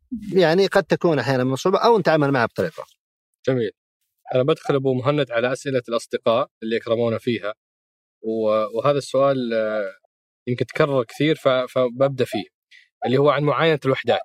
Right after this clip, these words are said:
Speaker 2: يقول: أنا، آه، شريت وحدة على الخارطة ويتم منعي من دخول ملكي و-، ومسكني الخاص، آه، ل-، ل-، ل-، ل-، للاطمئنان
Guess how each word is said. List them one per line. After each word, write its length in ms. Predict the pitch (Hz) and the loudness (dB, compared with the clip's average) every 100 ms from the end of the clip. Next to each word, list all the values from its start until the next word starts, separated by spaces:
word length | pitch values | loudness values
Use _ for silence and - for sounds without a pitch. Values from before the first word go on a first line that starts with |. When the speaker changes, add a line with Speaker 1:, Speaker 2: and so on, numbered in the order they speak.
| - | -4
Speaker 2:
يقول: 240 | 117 143 | -2 2
أنا، 340 | 160 160 165 - _ _ _ _ _ | 2 2 0 -2 _ _ _ _ _
آه، 200 | 117 113 | 2 2
شريت 340 | 113 151 156 - | 2 0 0 0
وحدة 200 | 139 131 | 0 0
على 80 | 123 | 0
الخارطة 520 | - 113 110 143 170 _ _ _ _ | 0 0 2 0 -2 _ _ _ _
ويتم 380 | 120 131 131 170 | 0 0 2 2
منعي 480 | 156 147 165 151 165 | 2 2 2 0 0
من 200 | 147 127 | 0 0
دخول 520 | 127 - 156 165 180 - _ _ _ 131 | -2 0 0 0 -2 -8 _ _ _ 0
ملكي 500 | 160 135 - 113 - _ _ | 0 0 -6 -8 -8 _ _
و-، 280 | 104 113 117 107 | 0 4 4 2
ومسكني 680 | 113 110 110 135 - - 120 | 2 2 2 0 0 0 -2
الخاص، 540 | 107 131 156 170 - _ _ _ _ - | 0 0 0 -2 -12 _ _ _ _ -2
آه، 120 | 107 | 0
ل-، 300 | 110 113 117 127 | 0 -2 -4 -2
ل-، 340 | 139 117 123 | -2 0 0
ل-، 300 | 127 117 110 - _ - | 2 2 0 -2 _ -4
ل-، 180 | 131 120 - | -2 -2 -2
للاطمئنان 840 | 131 143 - 147 143 156 180 240 | 0 0 0 0 4 4 2 -2